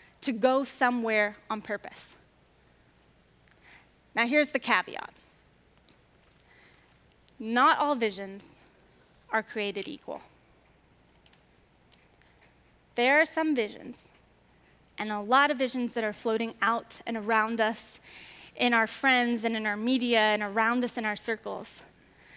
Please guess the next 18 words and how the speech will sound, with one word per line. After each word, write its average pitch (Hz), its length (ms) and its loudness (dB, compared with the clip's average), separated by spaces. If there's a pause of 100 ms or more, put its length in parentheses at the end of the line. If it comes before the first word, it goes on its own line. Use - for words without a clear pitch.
(480)
that 233 200 -4
don't 294 300 0
quite 262 240 2
make 240 240 -4
the 226 80 -2
cut. - 280 -2 (960)
They're 294 120 4
not 277 320 6 (140)
quite 254 420 0 (160)
the 233 240 2
ideal 214 540 0 (420)
destination. - 760 -6 (1500)
You 262 80 -2
see, 269 420 -2 (460)
there 269 140 8
are 262 40 4
some 320 400 4
visions 202 580 -4